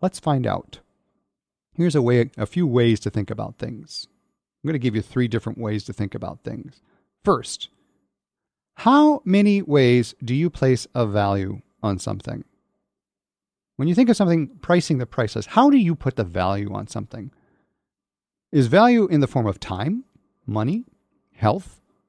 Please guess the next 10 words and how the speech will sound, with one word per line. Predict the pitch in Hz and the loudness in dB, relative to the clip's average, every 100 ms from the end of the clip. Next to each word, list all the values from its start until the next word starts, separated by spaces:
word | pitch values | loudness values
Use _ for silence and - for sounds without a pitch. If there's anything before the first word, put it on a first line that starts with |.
| _ | _
reputation? | 127 - 139 135 127 220 247 - _ _ _ _ _ _ _ _ _ _ _ _ - - - | -8 -6 -6 -6 -6 -8 -8 -10 _ _ _ _ _ _ _ _ _ _ _ _ -20 -8 2
Are | 165 | 4
you | 226 302 | 6 6
aware | 277 180 170 170 185 - _ _ _ _ _ _ | 6 6 6 4 0 -6 _ _ _ _ _ _
how | - 180 175 98 110 190 | -2 4 4 4 0 -4
you | 139 151 | -2 -2
come | - 185 | 0 0
to | 185 | 2
value | 143 139 147 151 | 2 4 4 0
things | - 156 160 | -2 -2 -4